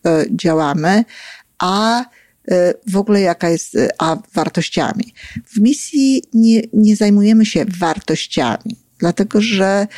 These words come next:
no, nie można stworzyć, to znaczy nie można, można, ale nie jest to proces, e, łatwy. Nie można stworzyć dla, e, ludzi, e, wartości takich, żeby oni wszyscy je po-, podzielali. My mamy prawo, kochani,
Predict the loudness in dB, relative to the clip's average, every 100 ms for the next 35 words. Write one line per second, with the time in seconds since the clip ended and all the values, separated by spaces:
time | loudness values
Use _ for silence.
0 | -20 -10 0 0 2 2 2 2 0 0
1 | 0 -4 -6 -2 -2 0 -2 -2 -6 -8
2 | -8 -6 0 2 2 -2 -4 0 2 2
3 | 0 0 0 0 0 2 0 -2 -2 -2
4 | -2 -2 -2 -2 0 0 0 0 0 -4
5 | -4 0 0 -4 -20 -20 -8 0 2 2
6 | 2 0 0 0 0 -2 -4 -2 0 0
7 | -2 0 0 0 2 2 2 0 0 2
8 | 0 -6 -20 -20 _ _ -2 0 0 -2
9 | -4 -2 -2 -2 -4 -8 -6 -4 -4 -4
10 | -6 -8 -4 -2 0 -2 0 -2 -2 -4
11 | -2 -2 -2 0 0 0 -2 -6 -4 0
12 | 0 0 -2 -4 -6 -10 -20 -20 _ 0
13 | 0 0 2 2 4 2 2 0 0 0
14 | 0 -2 -2 -4 -8 -8 -4 -2 0 0
15 | -2